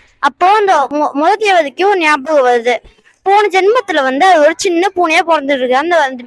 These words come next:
ஒரு தேவதை. அப்ப வந்து அவளுக்கு நான் ஞாபகம் வருது. அவ வந்து ரொம்ப கஷ்டப்பட்டு ஒரு மழை நடு-, நடுங்கிட்டு இருக்கா. அப்பதான் அந்த வந்து ஏழை பொண்ணு தான் வந்து அந்த, அந்த குட்டி பூனையை காப்பாத்தி கூட்டிட்டு வந்து வளர்க்குது.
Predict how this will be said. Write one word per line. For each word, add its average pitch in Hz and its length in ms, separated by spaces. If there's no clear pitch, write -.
ஒரு 285 240
தேவதை. 262 400
அப்ப 285 280
வந்து 330 180
அவளுக்கு 381 220
நான் 302 80
ஞாபகம் 294 520
வருது. 247 280
அவ 294 280
வந்து 302 300
ரொம்ப 339 240
கஷ்டப்பட்டு 349 600
ஒரு 392 100
மழை 294 240
நடு-, 302 320
நடுங்கிட்டு 302 360
இருக்கா. 262 360
அப்பதான் 339 540
அந்த 359 180
வந்து 311 240
ஏழை 359 300
பொண்ணு 294 200
தான் 330 180
வந்து 262 240
அந்த, 359 160
அந்த 277 240
குட்டி 311 400
பூனையை 277 300
காப்பாத்தி 277 500
கூட்டிட்டு 320 220
வந்து 294 260
வளர்க்குது. 262 420